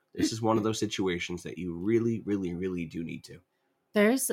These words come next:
Speaker 2: so much that you can mess up if you don't know what you're doing. And you're not just messing up something for yourself, you're impacting the seller on the other end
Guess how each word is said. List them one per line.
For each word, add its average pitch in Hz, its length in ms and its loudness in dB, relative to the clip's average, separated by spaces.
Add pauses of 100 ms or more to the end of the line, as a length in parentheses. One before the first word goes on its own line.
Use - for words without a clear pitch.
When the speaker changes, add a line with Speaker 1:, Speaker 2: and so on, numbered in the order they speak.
(100)
Speaker 2:
so 196 320 2
much 170 420 0
that 180 180 -2
you 160 200 0
can 160 540 2 (760)
mess 175 300 2
up 151 180 -2
if 170 140 -4
you 170 60 2
don't 151 180 0
know 151 80 0
what 151 120 -4
you're 156 120 -2
doing. 156 520 -2 (160)
And 170 360 6
you're 175 180 4
not 170 240 2
just 214 300 -2 (140)
messing 160 420 2
up 147 220 0
something 143 360 -2
for 156 100 -2
yourself, 147 680 -2
you're 143 260 -2
impacting 143 1000 -2 (160)
the 143 280 2
seller 139 400 0
on 143 160 0
the 139 120 -2
other 131 260 -2
end 139 400 -2